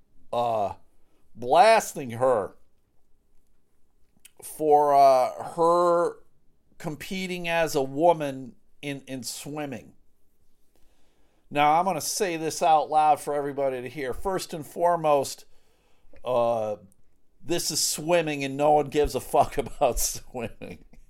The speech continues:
Right? No one gives a fuck.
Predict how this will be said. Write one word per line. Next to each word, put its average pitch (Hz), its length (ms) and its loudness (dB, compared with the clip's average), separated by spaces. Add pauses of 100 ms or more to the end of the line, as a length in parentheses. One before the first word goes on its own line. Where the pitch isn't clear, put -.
(1800)
Right? 196 360 6
No 277 140 12
one 339 160 10
gives 262 220 10
a 196 60 2
fuck. 170 460 6